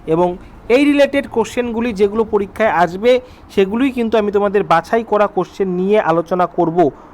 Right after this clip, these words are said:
On স্ক্রিনে WhatsApp নাম্বার দেওয়া রয়েছে, তোমরা যারা প্রিপারেশন করতে চাও, এই WhatsApp-এ তোমরা হাই লাখো। কথা দিচ্ছি তোমাদের যে জেনারেল নলেজ এবং কারেন্ট অ্যাফেয়ার্সের উপরে আমি তোমাদের প্রিপারেশন করাবো। তোমরা যদি প্রতিটি ক্লাস মনোযোগ সহকারে করো,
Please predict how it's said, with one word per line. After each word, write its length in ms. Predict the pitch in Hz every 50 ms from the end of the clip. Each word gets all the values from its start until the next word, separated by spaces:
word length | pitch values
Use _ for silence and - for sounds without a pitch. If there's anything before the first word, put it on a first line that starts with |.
| - -
On 180 | - 165 190 196
স্ক্রিনে 280 | 190 - - 226 226 202
WhatsApp 380 | 156 175 185 190 - - 226 220 -
নাম্বার 280 | 220 214 214 214 196
দেওয়া 180 | 185 196 196 196
রয়েছে, 300 | 202 208 214 208 - 240
তোমরা 340 | 233 - 202 196 196 208 202
যারা 200 | 190 202 202 196
প্রিপারেশন 440 | 196 - 185 190 196 190 - 196 190
করতে 280 | - 190 180 - 190
চাও, 320 | 180 - 202 208 214 233 240 - - - - - -
এই 140 | - 185 180
WhatsApp-এ 420 | 175 175 170 - - 202 190 190
তোমরা 220 | 185 190 190 190 175
হাই 220 | - 165 170 175
লাখো। 360 | 185 190 190 190 - 240 240 240 - - - - - - - - - - _ - -
কথা 200 | - 190 - 226
দিচ্ছি 300 | 214 240 233 - - -
তোমাদের 440 | 233 - 226 208 214 208 208 226 226 247 - - - - - - - - - - - - - - - - - - - - - -
যে 120 | 147 160 147 120 -
জেনারেল 380 | 175 185 214 240 262 277 269
নলেজ 320 | 247 226 214 214 220 220 220
এবং 180 | - 196 196 190 190 -
কারেন্ট 260 | 202 196 220 254 254
অ্যাফেয়ার্সের 460 | 226 196 - 208 202 185 - 214 185
উপরে 240 | 185 - 208 202 190
আমি 120 | 175 175
তোমাদের 380 | 170 - 175 175 170 165 175 170 - - - - - - -
প্রিপারেশন 460 | - 214 214 262 262 247 240 254 247 233
করাবো। 420 | 220 196 180 180 175 190 240 285 - - - - - - - -
তোমরা 240 | - 190 202 240 262
যদি 200 | 220 220 208 220
প্রতিটি 360 | 214 - 214 208 - 247 277
ক্লাস 340 | 262 - - 214 214 202 -
মনোযোগ 340 | 180 170 180 196 202 220 214
সহকারে 420 | - - 202 190 185 190 190 185 175
করো, 320 | - 170 170 185 220 254